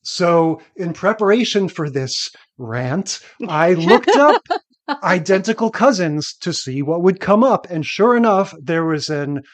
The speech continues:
Speaker 1: article in the New York Daily News or the New York Post, I believe.
Speaker 2: Oh, both very reputable sources.
Speaker 1: Right. Which was about exactly like what you described. There is something called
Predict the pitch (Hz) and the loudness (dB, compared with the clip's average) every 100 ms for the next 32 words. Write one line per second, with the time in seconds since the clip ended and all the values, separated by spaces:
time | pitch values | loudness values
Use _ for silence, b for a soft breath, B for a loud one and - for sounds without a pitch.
0 | b b 175 208 226 226 190 190 202 208 | b b 0 2 2 2 2 2 0 0
1 | 175 165 165 160 b b - 139 147 185 | -2 0 -2 -4 b b -12 -6 0 2
2 | 196 202 170 185 208 175 127 127 139 135 | 2 0 0 2 2 2 0 -2 -6 -8
3 | 127 117 127 139 135 - 131 113 110 - | -10 -10 -6 -6 -8 -10 -10 -10 -14 -16
4 | 107 110 110 104 107 120 226 175 226 190 | -16 -14 -14 -14 -14 -14 -14 -8 -6 -2
5 | 190 226 208 180 170 165 151 147 - 175 | 2 4 4 2 -2 -4 -10 -12 -4 -4
6 | 165 - - 151 143 - 165 196 202 196 | -4 -10 -16 -14 -14 -12 -4 -2 2 4
7 | 214 214 202 202 196 165 143 156 185 185 | 4 4 2 2 0 -6 -4 0 0 0
8 | 185 165 151 143 139 131 131 - - 123 | -2 -4 -4 -8 -8 -14 -12 -14 -14 -18
9 | 165 151 151 147 147 135 - 180 185 180 | -18 -16 -4 0 0 0 0 0 2 -4
10 | - 143 139 | -4 -4 -4